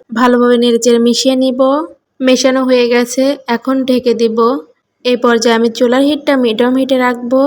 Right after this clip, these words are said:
রেখে আমি মাংসটা ভালোভাবে সিদ্ধ করে নিব।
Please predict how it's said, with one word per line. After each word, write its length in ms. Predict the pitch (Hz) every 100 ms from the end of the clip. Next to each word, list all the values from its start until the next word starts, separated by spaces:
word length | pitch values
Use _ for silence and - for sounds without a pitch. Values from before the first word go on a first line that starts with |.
| 302 - - - _
রেখে 360 | 247 240 233 277 277
আমি 220 | 247 254
মাংসটা 500 | 277 226 220 233 226 226
ভালোভাবে 540 | 220 226 226 226 240
সিদ্ধ 300 | - 233 226 247
করে 220 | 247 247
নিব। 240 | 240 240